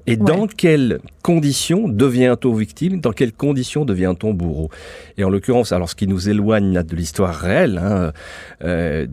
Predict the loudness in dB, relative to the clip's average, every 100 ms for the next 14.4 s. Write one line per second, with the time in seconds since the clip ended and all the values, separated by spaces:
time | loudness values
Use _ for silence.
0 | -4 -4 -4 -4 -4 -4 -2 0 0 -2
1 | -8 -18 -8 -4 -2 -4 -12 -4 -2 2
2 | 2 0 -4 -4 -2 0 0 2 2 2
3 | 2 2 0 0 0 -6 -12 -4 0 0
4 | 0 0 2 2 0 0 0 0 0 -2
5 | -4 -6 0 2 2 2 -2 0 0 0
6 | 0 0 0 0 0 0 -2 -2 -2 0
7 | 0 2 0 0 -2 -2 -2 -2 -2 -2
8 | -2 -2 0 -2 -4 -4 -2 0 -2 0
9 | 0 0 -2 -2 -2 0 -2 0 -2 -2
10 | 0 0 0 -4 -4 -16 -16 -14 -8 2
11 | 2 2 -4 -20 -20 0 2 4 4 0
12 | 0 -2 0 0 0 -4 -20 -20 -4 0
13 | 2 2 2 0 0 -2 -4 -4 -2 0
14 | -2 0 0 -2